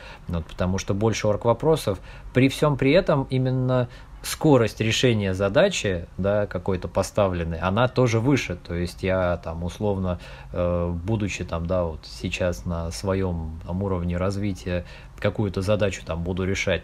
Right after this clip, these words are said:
там, два часа, а, там, через год, через полтора у меня это займет, там,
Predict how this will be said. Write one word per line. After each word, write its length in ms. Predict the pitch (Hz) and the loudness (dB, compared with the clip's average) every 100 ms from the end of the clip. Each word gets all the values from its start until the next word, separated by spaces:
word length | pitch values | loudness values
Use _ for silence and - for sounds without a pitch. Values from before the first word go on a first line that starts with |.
| - - | -6 -16
там, 200 | 82 85 | -8 0
два 200 | 104 135 | 4 4
часа, 520 | 131 113 - 87 82 | 2 -2 0 0 0
а, 680 | 87 87 85 80 80 78 76 | -2 0 0 0 -2 -4 -6
там, 180 | - 78 78 - - - - | -10 -12 -14 -16 -18 -18 -10
через 360 | - 98 95 | -4 -2 -2
год, 280 | 95 110 107 | 0 2 0
через 280 | - 90 87 | -4 -8 -8
полтора 880 | - 92 87 92 101 104 90 82 85 | -6 -4 0 2 4 4 2 0 -2
у 80 | 90 | -2
меня 320 | 92 98 92 | -2 0 -2
это 180 | 87 90 | -4 -4
займет, 400 | 87 87 87 | -2 -2 -4
там, 140 | - | -6